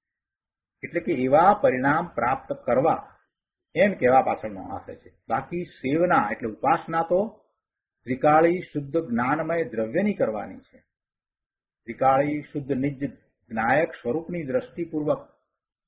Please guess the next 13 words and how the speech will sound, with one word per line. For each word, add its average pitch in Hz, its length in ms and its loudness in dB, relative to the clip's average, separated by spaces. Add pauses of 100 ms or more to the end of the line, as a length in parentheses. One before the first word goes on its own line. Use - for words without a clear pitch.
(440)
તેમાં 143 420 2
જ 180 40 -4 (240)
રમણતા 156 540 2
કરવાથી 139 600 0 (680)
નિર્મળ 135 440 -2
દર્શન 113 340 -4
જ્ઞાન 143 300 -2
ચારિત્રની 139 640 -4
વિતરાગી 160 500 -2
દશા 131 320 -4
પ્રગટ 110 300 -6
થાય 117 220 -6
છે 151 180 -6